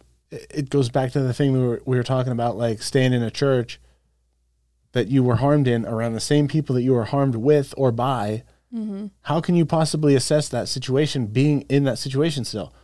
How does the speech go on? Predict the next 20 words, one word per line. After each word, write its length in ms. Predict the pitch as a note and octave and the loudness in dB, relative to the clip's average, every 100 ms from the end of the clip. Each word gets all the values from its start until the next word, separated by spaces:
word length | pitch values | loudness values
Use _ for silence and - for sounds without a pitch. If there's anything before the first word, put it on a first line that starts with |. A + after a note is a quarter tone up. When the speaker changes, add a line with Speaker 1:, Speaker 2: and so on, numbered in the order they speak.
| _ | _
Speaker 2:
Well, 300 | A3 G#3 G3+ | -4 -4 -2
and 220 | A3+ G#3+ | -6 -6
so 120 | A3 | -2
that 240 | G#3+ A3+ G3+ | 2 2 0
was 240 | A3 G#3 | -6 -12
kind 280 | - A3 G#3+ | -8 -6 -6
of, 120 | G3+ | -6
like, 380 | G3+ F#3 F3+ - - _ _ - | -4 -4 -6 -10 -20 _ _ -12
the 100 | G3+ | -10
thing 260 | G#3+ G3+ | -6 -6
for 140 | F#3+ G#3 | -8 -10
me 400 | G3 F#3 F3+ - - | -8 -8 -10 -14 -10
when 240 | G#3+ G#3 | -6 -6
I 80 | F#3+ | -6
moved 240 | G3 F#3+ | -8 -10
to 60 | F#3 | -8
Chico. 440 | B3+ B3+ A3 G3 | -4 -2 0 0
I 160 | G3 G3+ | 2 0
was 240 | G#3 - | -2 -4
like, 300 | G3+ F#3 - | -4 -4 -8